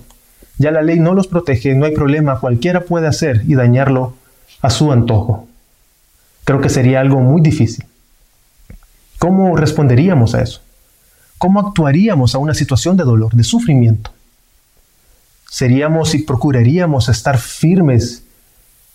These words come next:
en nuestra confianza en nuestro Dios?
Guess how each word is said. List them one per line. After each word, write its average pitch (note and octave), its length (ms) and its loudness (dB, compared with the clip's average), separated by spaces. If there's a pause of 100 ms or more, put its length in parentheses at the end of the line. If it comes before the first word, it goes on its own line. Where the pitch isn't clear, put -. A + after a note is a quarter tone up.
(200)
en C3 180 4
nuestra B2+ 300 0
confianza A#2+ 840 0 (100)
en B2 200 2
nuestro D3+ 300 0
Dios? C3 280 0